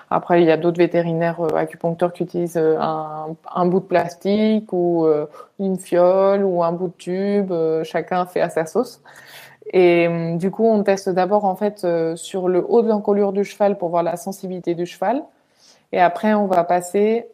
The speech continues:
parce que évidemment, tous les chevaux n'ont pas la même, euh, sensibilité. Donc, euh, si on passe, euh, le,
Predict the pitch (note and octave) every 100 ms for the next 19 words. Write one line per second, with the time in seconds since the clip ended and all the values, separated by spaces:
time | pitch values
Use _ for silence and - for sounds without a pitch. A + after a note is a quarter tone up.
0 | - - E3 E3+ E3+ E3+ F3 F#3 G3 F#3+
1 | G3 F#3+ - G3 F3+ F3 F3 F3 E3 E3
2 | D#3+ D#3 D3+ D#3 E3 - E3+ E3 E3+ E3
3 | E3 G3 G3 E3 E3 E3 - F3+ F3 F3
4 | E3 E3 D#3+ E3+